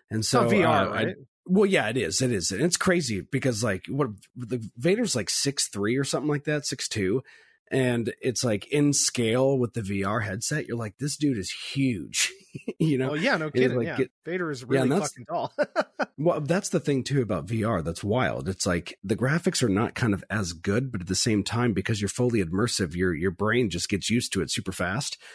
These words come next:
Speaker 2: Yeah.
Speaker 1: And then it's bizarre having people right next to you you know, as the same size as you. You know, sometimes people get in your face and it's super intimidating, but
Speaker 2: Mm-hmm.
Speaker 1: it's really fun playing with the lightsaber. Like, the second episode, you got to learn the force pull, and then, like, because the controller is kind of like a lightsaber handle,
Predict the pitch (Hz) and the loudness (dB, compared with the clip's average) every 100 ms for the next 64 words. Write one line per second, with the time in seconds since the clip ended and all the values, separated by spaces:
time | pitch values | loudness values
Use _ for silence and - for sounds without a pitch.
0 | - - 127 127 123 120 - 110 104 107 | -20 -4 2 4 4 2 0 -2 -6 -2
1 | 131 107 127 147 131 98 117 107 98 - | -2 2 0 2 0 0 0 2 0 -2
2 | 131 123 87 78 73 98 123 82 123 - | -4 -4 -6 -8 -4 -2 0 0 -4 -4
3 | - 85 69 52 57 - _ - 117 104 | -8 -8 -8 -8 -12 -16 _ -4 0 0
4 | 85 _ 123 123 101 - 120 - 123 117 | -4 _ 0 0 -2 -2 0 2 2 0
5 | 135 120 104 - - 65 50 - _ _ | 0 0 -4 -8 -12 -12 -14 -20 _ _
6 | 117 107 92 - - 127 123 113 117 107 | -4 -2 -4 -8 -2 0 2 0 -2 0
7 | 110 104 98 - 104 104 101 95 - - | 2 2 0 0 0 0 -2 -2 -2 0
8 | 160 139 113 95 117 90 82 80 85 80 | 0 0 -2 -2 -4 -4 -6 -6 -6 -4
9 | 98 - - - 107 139 151 143 139 123 | -6 -6 -18 -8 -2 2 2 2 2 2
10 | 131 123 120 117 107 98 - 101 98 98 | 2 2 2 2 2 0 2 0 2 0
11 | 92 82 - - - 127 113 92 92 - | 0 -4 -6 -6 -2 0 2 0 0 -2
12 | 92 87 92 90 80 98 92 82 107 104 | -2 0 0 -2 -2 0 2 0 0 0
13 | - - 104 95 90 87 82 85 95 123 | 0 0 2 4 2 2 -2 -6 -4 -2
14 | 101 95 92 - 110 85 87 85 - 90 | -2 -2 -2 0 0 0 -2 -2 -2 -2
15 | 85 87 85 82 85 - 90 82 82 110 | -2 -4 -2 -4 -2 -2 -4 -4 -2 0
16 | 110 110 107 | 2 2 0